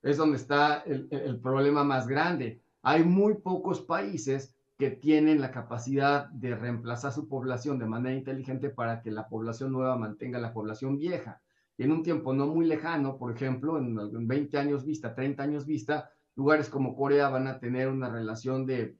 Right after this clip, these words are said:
cuarenta, cincuenta por ciento de su población encima de sesenta años.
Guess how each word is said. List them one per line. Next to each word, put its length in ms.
cuarenta, 540
cincuenta 580
por 140
ciento 260
de 80
su 80
población 420
encima 300
de 60
sesenta 420
años. 380